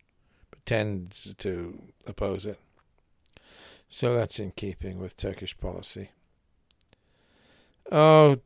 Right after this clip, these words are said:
dear, what a sadness. Anyway, um,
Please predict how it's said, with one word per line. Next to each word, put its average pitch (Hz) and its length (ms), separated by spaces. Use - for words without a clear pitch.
dear, 98 400
what 123 220
a 107 60
sadness. - 760
Anyway, 147 840
um, 131 540